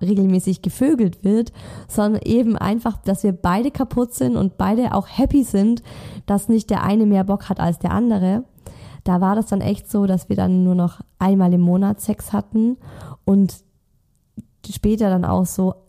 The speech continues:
nur noch alle sechs Wochen, also einmal in sechs Wochen. Es ist aber für uns aktuell echt voll in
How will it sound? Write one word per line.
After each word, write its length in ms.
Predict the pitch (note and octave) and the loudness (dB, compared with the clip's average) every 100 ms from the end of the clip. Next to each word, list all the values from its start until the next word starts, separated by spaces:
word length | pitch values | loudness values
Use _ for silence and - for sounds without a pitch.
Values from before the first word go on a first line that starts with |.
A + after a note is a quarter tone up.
| _ | _
nur 180 | - F#3+ | 0 2
noch 160 | F#3+ F3+ | 2 0
alle 240 | - F3 F3 | 0 0 0
sechs 400 | - F#3 - G#3 | -4 -6 -6 -4
Wochen, 440 | A#3 E3+ D3+ E3 - | -4 -2 -2 -4 -4
also 240 | F3 - - | -6 -6 -6
einmal 540 | F3 F#3+ G#3+ F3+ F#3 G3 | -2 2 2 2 0 0
in 180 | F3+ | 0
sechs 340 | F3 F3+ - - | 0 -2 -4 -4
Wochen. 420 | G#3+ - D#3 D#3+ - - - - - | -4 -2 -2 -2 -8 -20 -20 -20 -4
Es 220 | F#3 - _ _ | -4 -4 _ _
ist 300 | - A3+ - | 0 0 0
aber 200 | - G3+ | -2 0
für 180 | G3 F#3+ | 0 0
uns 520 | - G3 G#3+ A3+ - - | 2 2 2 0 -6 -6
aktuell 720 | F#3 - F#3+ - F#3 F#3+ G#3+ A3+ _ _ _ _ _ | -8 -4 -6 -2 2 2 2 -2 _ _ _ _ _
echt 420 | - G#3+ G3+ - - - | -2 -2 -2 -8 -16 -20
voll 480 | - - G#3 G3+ G3+ | -14 -4 0 2 2
in 160 | G#3 | 0